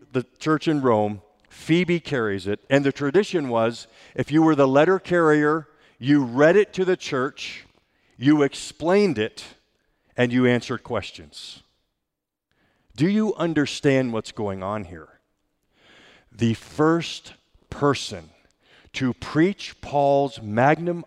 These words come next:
opus, the book of Romans, in the capital city of the empire is Phoebe. Yeah, you, some of you women, let it rip.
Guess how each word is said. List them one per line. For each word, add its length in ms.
opus, 540
the 100
book 320
of 180
Romans, 640
in 220
the 80
capital 540
city 360
of 140
the 160
empire 480
is 220
Phoebe. 640
Yeah, 320
you, 180
some 260
of 40
you 120
women, 300
let 180
it 80
rip. 380